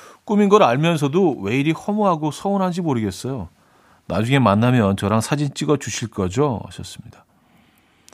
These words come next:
아, 그럼요. 아, 아이, 그게 뭐 어려운 거라고. 예. 열 장, 열 장 찍어드리죠. 예. 오, 원하시진 <laughs> 않으려나? 아, 됐-, 됐고요. 한 장이면, 한 장이면 됐어요. <laughs>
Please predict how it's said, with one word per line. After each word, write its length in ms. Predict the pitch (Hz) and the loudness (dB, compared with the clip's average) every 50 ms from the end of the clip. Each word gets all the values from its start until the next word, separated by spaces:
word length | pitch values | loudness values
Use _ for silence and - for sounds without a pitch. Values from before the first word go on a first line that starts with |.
| - _ _ - - _ _ _ _ _ | -20 _ _ -20 -20 _ _ _ _ _
아, 100 | - 87 | -6 -4
그럼요. 600 | 92 - 110 110 117 101 80 76 76 80 80 78 - _ _ _ _ - | -2 2 2 4 4 2 2 0 -2 -6 -8 -10 -12 _ _ _ _ -10
아, 260 | 78 78 78 73 69 71 | -8 -8 -8 -8 -8 -6
아이, 100 | 113 156 | -8 -8
그게 260 | 156 - - 170 175 | -8 -6 -2 0 2
뭐 160 | 165 170 160 127 | 4 6 6 6
어려운 180 | 123 135 131 123 | 8 6 6 4
거라고. 440 | 117 107 95 85 80 76 87 120 - _ - 90 | 4 2 2 0 -2 -4 -8 -10 -14 _ -10 -8
예. 260 | 87 85 82 90 92 _ _ _ _ _ _ _ _ _ _ _ _ _ _ _ _ - - | -8 -8 -8 -10 -14 _ _ _ _ _ _ _ _ _ _ _ _ _ _ _ _ -6 0
열 160 | 90 107 123 | 4 4 6
장, 220 | 131 - 156 139 113 - | 6 6 6 6 4 4
열 160 | 101 113 127 | 2 2 4
장 160 | - 156 135 | 4 4 4
찍어드리죠. 520 | - - 120 113 98 - 78 76 - 69 73 - _ _ _ _ _ _ _ _ _ _ - | 4 2 0 0 -2 -2 -4 -10 -12 -14 -16 -18 _ _ _ _ _ _ _ _ _ _ -10
예. 140 | 82 78 78 87 95 - _ _ _ _ - 262 - - - _ _ _ _ | -10 -10 -10 -12 -16 -18 _ _ _ _ -14 -14 -14 -14 -16 _ _ _ _
오, 200 | - - - - - - | -14 -12 -12 -12 -12 -8
원하시진 540 | - - 85 107 110 107 - - 123 123 131 | -2 0 2 4 4 4 2 2 2 2 4
<laughs> 0 | |
않으려나? 540 | - - - - - - 151 135 101 98 - - 165 165 - - - - - - - - - - | 4 4 4 4 4 6 4 4 4 2 -4 -6 -6 -8 -8 -10 -16 -14 -12 -12 -12 -14 -2 2
아, 100 | 170 170 | 4 6
됐-, 200 | 147 185 190 - | 6 6 4 4
됐고요. 460 | - 165 160 - 208 214 180 127 92 - - - - _ - | 2 0 0 2 4 6 6 6 4 0 -10 -20 -14 _ -6
한 220 | 143 - 233 247 | -4 -2 0 2
장이면, 280 | 233 240 226 208 170 - | 4 4 4 4 2 2
한 140 | 208 226 | 2 2
장이면 260 | 226 226 214 214 208 170 | 2 4 4 4 2 2
됐어요. 400 | 139 131 127 - - - - 139 - | 2 0 -2 -2 -2 0 0 -2 -2
<laughs> 40 | - | -4